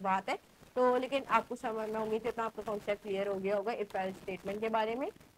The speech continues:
अगर आपका कॉमेंट, आपका अगर कॉन्सेप्ट क्लियर हो गया तो कमेंट में मुझे ज़रूर बताएं। तो मैं उम्मीद करता हूँ आपको आज की वीडियो ज़रूर पसंद आई होगी। अगर पसंद आए वीडियो को प्लीज लाइक करें, अपने दोस्तों फैमिली का वीडियो को शेयर करें और चैनल को सब्सक्राइब करके नोटिफिकेशन बेल को भी all पे कर देंगे, ताकि जो भी वीडियो डालूँ उसकी नोटिफिकेशन आपको फौरन जल्द से जल्द आपके पास हाजिर हो जाए।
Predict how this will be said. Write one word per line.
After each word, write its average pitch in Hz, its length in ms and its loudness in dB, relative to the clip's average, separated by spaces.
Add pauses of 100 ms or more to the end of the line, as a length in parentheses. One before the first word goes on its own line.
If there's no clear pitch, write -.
(200)
अगर 214 180 4
आपका 220 240 4
कॉमेंट, 208 320 0
आपका 202 640 2
अगर 202 240 2
कॉन्सेप्ट 202 440 -2
क्लियर 196 240 0
हो 196 80 2
गया 208 140 0
तो 247 80 -2
कमेंट 196 360 2
में 190 80 -2
मुझे 190 260 -4
ज़रूर 185 280 -2
बताएं। 226 320 2 (720)
तो 220 240 6
मैं 220 120 2
उम्मीद 214 220 2
करता 247 200 4
हूँ 247 60 8
आपको 233 180 6
आज 226 180 10
की 254 80 2
वीडियो 240 240 6
ज़रूर 196 140 8
पसंद 226 240 2
आई 240 200 8
होगी। 247 240 8
अगर 214 220 6
पसंद 220 300 2
आए 233 160 8
वीडियो 208 220 8
को 208 60 8
प्लीज 202 280 2
लाइक 180 220 6
करें, 240 280 6
अपने 233 180 6
दोस्तों 214 260 4
फैमिली 202 260 6
का 196 60 8
वीडियो 185 240 4
को 185 80 0
शेयर 185 280 0
करें 220 260 6 (300)
और 214 60 4
चैनल 240 280 8
को 294 100 4
सब्सक्राइब 233 420 6
करके 226 220 4
नोटिफिकेशन 226 500 4
बेल 185 140 4
को 196 100 2
भी 226 100 6
all 196 220 8
पे 208 80 4
कर 208 100 6
देंगे, 220 220 4
ताकि 208 220 6
जो 196 160 6
भी 226 160 6
वीडियो 220 280 12
डालूँ 220 240 8
उसकी 220 140 -2
नोटिफिकेशन 220 420 4
आपको 208 180 2
फौरन 196 340 8
जल्द 185 120 -2
से 185 100 -2
जल्द 202 120 8
आपके 185 200 4
पास 185 200 4
हाजिर 151 320 0
हो 143 60 4
जाए। - 220 -12